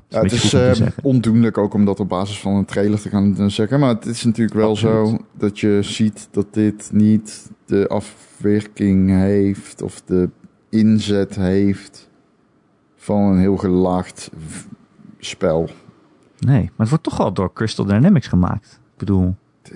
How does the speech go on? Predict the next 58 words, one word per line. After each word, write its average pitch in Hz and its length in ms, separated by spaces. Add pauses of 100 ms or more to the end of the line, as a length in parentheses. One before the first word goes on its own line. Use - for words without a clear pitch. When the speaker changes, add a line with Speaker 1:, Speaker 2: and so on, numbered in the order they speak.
Speaker 1:
Ik 131 240
be-, - 140 (640)
d-, - 80 (200)
ja, 117 320
maar 101 180
hoe 131 300
hoog 160 200
heb - 120
jij 139 180
Crystal 131 300
Dynamics 117 440
zitten 92 240
dan? 110 200
Want 107 120
Speaker 2:
Nou, 95 180
ik 107 120
vond 98 260
die, 92 340
die, 87 200 (160)
die 98 220
Tomb 135 220
Raider 92 260
reboot 92 400
echt - 120
wel - 100
goed. - 360 (460)
Speaker 1:
Ja, 117 420
die 113 80
Speaker 2:
Echt 101 100
gewoon 101 140
Speaker 1:
eerste. 92 180
Speaker 2:
goed. - 280 (120)
Speaker 1:
Ja, 110 200
die 90 140
eerste. 98 460
Die 104 140
derde 98 320
was 90 180
helemaal 90 260
niet 110 100
Speaker 2:
De 117 80
Speaker 1:
goed. 123 100
Die 107 80
Speaker 2:
tweede 101 160
Speaker 1:
werd 107 120
Speaker 2:
ook - 60
nog - 60
Speaker 1:
overigens 95 280
Speaker 2:
wel. 104 80
Speaker 1:
ook 90 60
niet 101 140
door 101 160
Crystal 95 300
Dynamics 92 320
gemaakt, 127 300
maar 104 100
dat 92 120
terzijde. 95 280